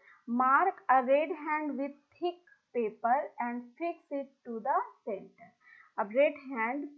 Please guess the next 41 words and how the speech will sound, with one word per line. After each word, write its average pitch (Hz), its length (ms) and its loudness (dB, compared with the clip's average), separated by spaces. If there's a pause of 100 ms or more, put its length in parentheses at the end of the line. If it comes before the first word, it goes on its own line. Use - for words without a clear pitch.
(520)
thick 277 240 -6
paper 233 360 -2
से 214 220 -8 (360)
करिए 208 380 -6
आप 202 280 -2
ड्रॉ 269 140 -2
और 269 360 -2
उसे 294 260 -6
center 208 480 -8
में 240 140 -8
इस 240 160 -12
तरह 214 240 -18
से 392 200 -8
paste - 460 -18
कर - 140 -20
दीजिए। - 460 -20 (760)
और 240 140 -6 (280)
किससे 262 300 -4
करेंगे, 285 440 -2
ड्राइंग 220 360 -8 (120)
pin - 160 -12 (100)
से, - 160 -16 (400)
so 285 80 6 (160)
that 247 320 4 (100)
it 254 180 -12
is 269 180 -14
free 254 240 -8 (100)
for 269 220 0
move। 233 260 -8 (280)
अब 214 140 -6 (100)
ये 359 260 0
क्या 240 160 0
हो 254 160 -4
जाएगा, 262 440 0 (500)
move 247 260 -4 (140)
करने 226 300 -6
के 226 200 -10
लिए 226 280 -6 (220)
free 247 220 -6
हो 214 200 -12
जाएगा। - 500 -20